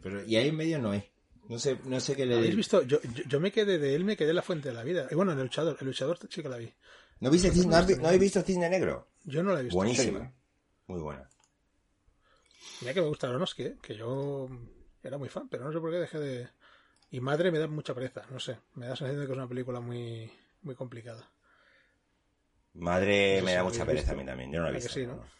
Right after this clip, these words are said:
Speaker 1: no, no, no la he visto porque además quien la ha visto me ha dicho, o sea, si ya me habían avisado de que esta podía ser mal rollo, mm.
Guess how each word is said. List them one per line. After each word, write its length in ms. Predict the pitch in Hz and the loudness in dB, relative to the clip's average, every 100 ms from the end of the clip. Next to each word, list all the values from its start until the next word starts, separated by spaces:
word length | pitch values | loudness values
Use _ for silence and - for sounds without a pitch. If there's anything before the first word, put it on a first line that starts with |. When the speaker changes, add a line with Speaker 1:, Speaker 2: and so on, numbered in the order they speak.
| _ | _
Speaker 1:
no, 60 | 78 67 | -16 -16
no, 120 | - _ | -16 _
no 60 | 71 | -12
la 60 | 73 | -8
he 40 | |
visto 220 | 80 92 | -6 -4
porque 160 | 85 80 | -2 -2
además 180 | 76 82 | -2 -2
quien 140 | 95 | -2
la 60 | 82 | 0
ha 20 | |
visto 240 | 85 85 98 87 | 0 0 0 2
me 80 | 87 | 0
ha 40 | |
dicho, 320 | 82 - 92 - - - - _ _ - | 0 2 0 -2 -12 -20 -20 _ _ -14
o 40 | |
sea, 280 | - 85 73 | -6 -2 -2
si 160 | 73 90 | -2 0
ya 120 | 92 | 2
me 200 | 104 110 | 4 2
habían 260 | 107 107 104 | 2 2 0
avisado 340 | 104 - 101 | -2 0 0
de 80 | 98 | 2
que 60 | 98 | -2
esta 200 | - 95 | -2 0
podía 240 | 92 92 | 0 0
ser 160 | 90 95 | 0 -2
mal 140 | 95 | 0
rollo, 400 | 82 98 101 107 - - 78 - - - - - | 2 2 2 -2 -10 -14 -12 -14 -18 -20 -20 -16
mm. 680 | 80 71 69 65 58 52 | -10 -8 -8 -10 -12 -14